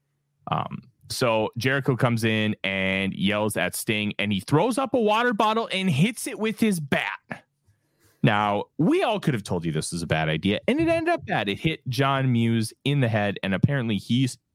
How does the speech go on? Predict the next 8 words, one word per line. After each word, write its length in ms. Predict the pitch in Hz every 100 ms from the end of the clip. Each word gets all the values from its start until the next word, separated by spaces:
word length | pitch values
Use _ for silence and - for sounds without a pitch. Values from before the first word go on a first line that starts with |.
| _
he 180 | - 147
started 400 | - 117 104 85
bleeding. 480 | 107 120 117 113 113 _ _ _ _ _ _ _ -
Thankfully, 460 | 156 185 - 190
he's 320 | 180 - 131 117
okay, 560 | 90 - 190 214 208 _ _ _ _
but 380 | 127 113 110 - _ _ _ _ _ _ _ _ _
v-, 240 | 143 127